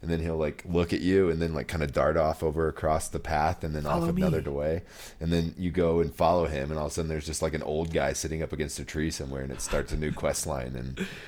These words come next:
Speaker 1: so it's pretty
Speaker 2: I
Speaker 1: cool.
Speaker 2: I mean, what an awesome way to eliminate a bunch of hud and really get you
Speaker 1: Right.
Speaker 2: like, immersed in the game. That's
Speaker 1: Exactly.
Speaker 2: it's cool.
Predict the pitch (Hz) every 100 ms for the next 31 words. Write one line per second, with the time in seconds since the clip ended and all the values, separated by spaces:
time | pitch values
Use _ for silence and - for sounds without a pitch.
0 | - - - - 69 69 67 104 98 131
1 | 107 82 82 85 82 - - 143 156 147
2 | 151 269 92 127 156 147 113 104 120 120
3 | 107 98 104 107 110 107 104 - 107 104
4 | 107 131 104 - 98 107 107 104 107 107
5 | 107 110 98 104 80 76 60 - - 95
6 | - 123 110 101 110 135 120 107 85 110
7 | 101 101 - 101 87 76 80 73 - 55
8 | 76 - _ - 110 - 101 113 104